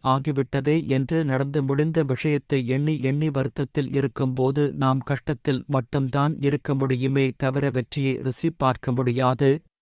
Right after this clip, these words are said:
அந்த நேரத்தில் நமக்கு நாமே மோட்டிவேஷன் கொடுத்து கொண்டிருந்தால் மட்டும்தான் அடுத்து என்ன செய்ய முடியும் என்பதை யோசிக்கவே முடியும்.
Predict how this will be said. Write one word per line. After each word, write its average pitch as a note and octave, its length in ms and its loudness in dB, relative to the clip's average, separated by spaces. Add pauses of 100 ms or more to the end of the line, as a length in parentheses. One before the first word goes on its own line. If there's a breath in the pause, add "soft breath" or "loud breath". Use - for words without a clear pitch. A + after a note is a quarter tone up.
(240)
அந்த C3+ 280 2
நேரத்தில் B2+ 560 0
நமக்கு C#3 600 0
நாமே C#3+ 520 2
மோட்டிவேஷன் C3+ 760 0
கொடுத்து C#3 420 -2
கொண்டிருந்தால் C3+ 760 0
மட்டும்தான் C#3 760 0
அடுத்து C#3 580 0
என்ன D3 240 2
செய்ய C#3+ 300 -4
முடியும் C3+ 440 0
என்பதை C3 480 0
யோசிக்கவே C#3+ 640 0
முடியும். C3+ 520 0